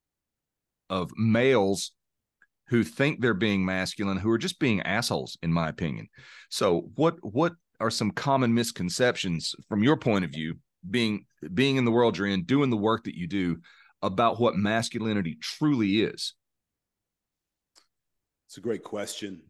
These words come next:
Speaker 2: <clears throat> I got involved in what has become the masculinity movement in two thousand and one. Back then, we were talking a lot about the loss of rite of passages,
Speaker 1: Mm-hmm.
Speaker 2: uh, the lack of elder wisdom being passed on to the next generation,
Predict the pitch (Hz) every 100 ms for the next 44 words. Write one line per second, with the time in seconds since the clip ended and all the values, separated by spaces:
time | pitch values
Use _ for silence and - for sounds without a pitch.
0 | _ _ 165 160 127 - 143 139 123 123
1 | 120 120 113 104 101 - _ 107 98 104
2 | 101 - 110 104 101 95 - 101 95 98
3 | 95 95 92 87 90 - 101 104 95 90
4 | 87 85 90 90 85 - _ _ _ _
5 | _ _ _ 110 107 110 107 101 101 95
6 | - 104 110 98 92 95 - 95 92 92
7 | 90 - - - - 92 90 90 98 98
8 | - - 95 95 92 90 - 98 90 92
9 | 95 87 85 - _ _ _ 98 95 87
10 | 85 95 101 95 - 101 - 95 95 95
11 | 95 92 95 95 101 95 90 92 87 92
12 | 85 95 87 90 90 - 95 90 90 90
13 | 95 87